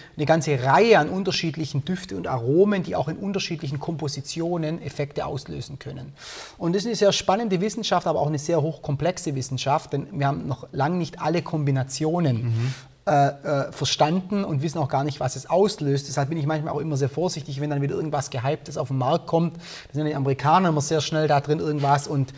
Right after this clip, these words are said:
Speaker 1: ja, ob es jetzt irgendwas ist, was ich rieche oder einwerfe und was dann irgendwie etwas auslöst.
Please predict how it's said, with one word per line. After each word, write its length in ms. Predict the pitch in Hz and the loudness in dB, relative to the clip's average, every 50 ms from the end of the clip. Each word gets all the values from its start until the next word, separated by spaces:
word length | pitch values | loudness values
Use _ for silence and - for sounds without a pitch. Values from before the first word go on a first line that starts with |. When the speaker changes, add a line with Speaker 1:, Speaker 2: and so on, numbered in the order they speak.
| - - - - - | -16 -18 -20 -6 2
Speaker 1:
ja, 240 | 147 151 165 175 - | 8 10 10 10 10
ob 100 | 170 135 | 6 2
es 60 | 143 | -2
jetzt 100 | 151 143 | -4 0
irgendwas 380 | 196 185 165 156 147 143 139 156 | 2 2 2 4 4 4 2 2
ist, 120 | 170 - 165 | -2 -2 0
was 100 | 143 127 | 0 0
ich 140 | 151 131 117 | -2 -2 0
rieche 220 | 143 175 170 170 156 | 0 0 2 2 2
oder 120 | 143 143 | 2 2
einwerfe 520 | 131 147 160 170 139 147 151 151 147 156 | 2 2 0 0 0 2 0 0 0 -2
und 60 | 147 135 | -2 -2
was 160 | 131 127 - | -2 -2 -2
dann 120 | 151 139 | -4 -4
irgendwie 380 | - 175 165 147 139 127 139 143 | -2 -2 0 0 0 0 -2 -2
etwas 340 | - - 123 131 123 - - | -4 -6 -6 -6 -6 -6 -6
auslöst. 640 | 117 117 131 131 - - 131 139 123 - - - | -8 -8 -8 -8 -8 -10 -10 -10 -10 -10 -12 -12